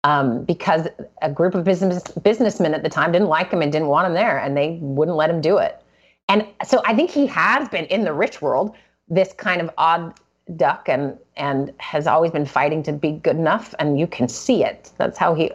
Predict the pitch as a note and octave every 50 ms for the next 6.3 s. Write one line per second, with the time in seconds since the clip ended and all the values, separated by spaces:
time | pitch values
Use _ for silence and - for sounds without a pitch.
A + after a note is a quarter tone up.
0 | - - - D3+ E3 D#3+ F3 A#3 D4 - D#3 C3 A#2+ F#2+ - - - _ _ -
1 | _ _ _ _ _ - - E3 E3 D#3+ D#3+ D3+ C#3+ C#3+ D3+ E3 - _ _ -
2 | G#3 A#3 A#3+ B3 A3 G#3+ - - _ _ _ - - B3 A3+ C4 D4+ B3+ C4 A3
3 | G#3+ - D#4 D#4+ - - A3+ F#3+ F3 - G3+ F#3+ F#3 - - - A#3+ A#3 A#3 -
4 | - - G3 - A#3+ A3 A3 - G#3 G3+ F3 F#3 A#3+ D4 D#4 - - - G3+ D#3+
5 | - - - - G#3+ A#3 C#4 C#4 A#3 - - - F3+ - F3 - - - G#3 F#3
6 | D#3+ D#3 D3+ D3+ -